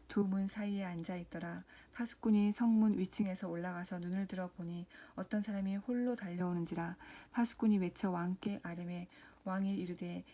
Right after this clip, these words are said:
"그가 만일 혼자면 그의 입에 소식이 있으리라." 할 때 그가 점점 가까이 오니라. 파수꾼이 본즉 한 사람이 또 달려오는지라. 파수꾼이 문지기에게 외쳐 이르되,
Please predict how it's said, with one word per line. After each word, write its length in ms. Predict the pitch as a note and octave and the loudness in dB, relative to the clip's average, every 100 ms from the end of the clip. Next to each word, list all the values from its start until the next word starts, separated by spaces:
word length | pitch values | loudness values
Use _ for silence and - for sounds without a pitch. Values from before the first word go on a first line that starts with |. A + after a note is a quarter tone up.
| - | -12
"그가 220 | G3+ G#3 | -2 0
만일 260 | G3 G3 G3+ | 2 2 0
혼자면 580 | - A#3+ A#3 G#3+ G3+ G3+ | 0 0 2 2 2 0
그의 280 | G3 F#3 | -2 0
입에 140 | F3+ F#3 | 0 -2
소식이 380 | A3+ A3 G#3+ F#3 | -2 -4 -4 -6
있으리라." 360 | - F3 E3+ | -4 -6 -6
할 120 | F3 F3 | -6 -8
때 320 | - E3+ F3 - - - | -6 -4 -6 -10 -20 -12
그가 240 | F#3+ F#3+ | -4 -2
점점 400 | F#3+ F3 F3 F3+ | -2 -2 -4 -4
가까이 400 | - F#3 G3 F#3+ | -6 -6 -4 -4
오니라. 420 | F3 E3+ E3+ F3 - - - - | -4 -6 -6 -8 -12 -20 -20 -2
파수꾼이 420 | A#3+ A3+ - G#3+ | 0 0 4 4
본즉 400 | G3+ F3 F3 F#3+ | 4 0 -2 0
한 80 | A3 | 0
사람이 320 | A3+ G#3+ G3+ - | 2 4 2 0
또 120 | A3+ | -6
달려오는지라. 800 | F#3 F3+ F#3+ F3+ E3+ - E3+ F3 - - - | -4 -4 -2 -2 -4 -6 -8 -10 -16 -20 -8
파수꾼이 460 | - A#3 - A3 G3+ | -4 -4 -2 0 2
문지기에게 580 | F3 F3+ G3 F3+ F3+ F3+ | 0 -2 -2 -4 -4 -4
외쳐 340 | E3+ - G#3 | -4 -4 -4
이르되, 400 | F#3 E3+ E3+ F3 | -4 -4 -6 -6